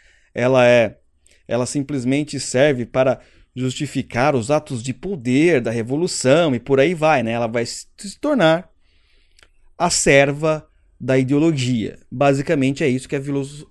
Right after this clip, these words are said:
filosofia serve, não é, nos dias atuais. Mas isso não é filosofia, mesmo que eles deem o nome disso, entendeu?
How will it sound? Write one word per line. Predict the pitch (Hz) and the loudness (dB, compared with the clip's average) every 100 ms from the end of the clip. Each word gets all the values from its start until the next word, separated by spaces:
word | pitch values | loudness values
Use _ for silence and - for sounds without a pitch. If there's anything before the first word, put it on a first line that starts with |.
| _ | _
filosofia | 139 139 123 - 151 214 | -6 -6 -6 -10 -10 -10
serve, | - - 202 220 220 113 95 - _ _ _ _ - | -8 0 2 2 0 -4 -10 -14 _ _ _ _ -10
não | 123 | -4
é, | 135 | -2
nos | 143 117 | -2 -4
dias | 120 117 | -6 -6
atuais. | 123 175 160 110 104 - - - | -8 -6 -6 -6 -10 -20 -14 -2
Mas | 294 320 | 0 0
isso | 302 349 | -2 -4
não | 349 294 | 0 0
é | 359 | 0
filosofia, | - 156 120 110 110 104 | 0 -2 -2 -6 -8 -6
mesmo | 117 185 240 226 | 2 2 2 -2
que | |
eles | 208 160 | -2 -2
deem | 135 190 | -2 0
o | |
nome | 190 139 196 160 | 0 0 -2 -2
disso, | 120 104 - | -4 -8 -10
entendeu? | 110 113 127 | -8 -4 -4